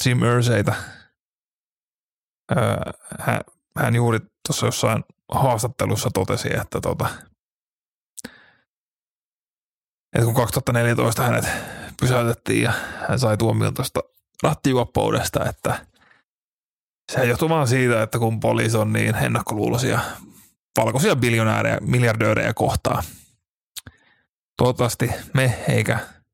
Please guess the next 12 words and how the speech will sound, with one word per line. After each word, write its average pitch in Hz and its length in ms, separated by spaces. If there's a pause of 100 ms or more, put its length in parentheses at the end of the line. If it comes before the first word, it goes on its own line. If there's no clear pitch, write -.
(140)
ku-, 131 100
kukaan 123 280
meidän 110 220
läheisistä 120 460
joudu 107 140
tämmöisen 113 340
vainon 123 340
kohteeksi, 113 500
missä 110 160 (120)
Jim 110 160
on - 100
ollut. 117 480